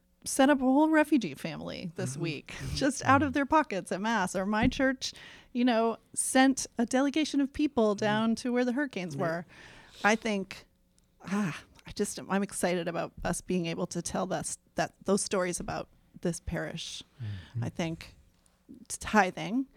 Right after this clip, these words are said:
Speaker 1: and hopefully the gifts we get in our grand annual sets us up to be able to do that in the, in the months to come. I can't wait to see it.
Speaker 3: Mm-hmm.
Speaker 2: And I think too, you know, if people can get up and witness,
Speaker 1: Mm.
Speaker 2: one of the things that I've always done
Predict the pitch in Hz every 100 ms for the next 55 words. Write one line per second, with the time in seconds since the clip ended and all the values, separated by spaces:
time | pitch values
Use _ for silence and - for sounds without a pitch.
0 | - - - - 202 214 208 196 185 160
1 | 170 - 170 170 160 160 160 180 175 170
2 | 185 180 175 - 196 185 180 - 190 -
3 | - 170 175 190 185 - 208 180 185 269
4 | 339 _ _ _ - _ _ _ - 185
5 | 180 - 185 180 170 165 - - - 160
6 | 143 160 - 175 - - 156 175 233 -
7 | 180 180 - 170 _ 120 - 110 110 _
8 | - 170 170 208 - 170 156 139 - 185
9 | 185 - 131 - 147 139 143 143 - 113
10 | 120 139 - 120 110 - - - - 190
11 | 180 190 190 160 156 151 151 151 139 131
12 | - - 139 127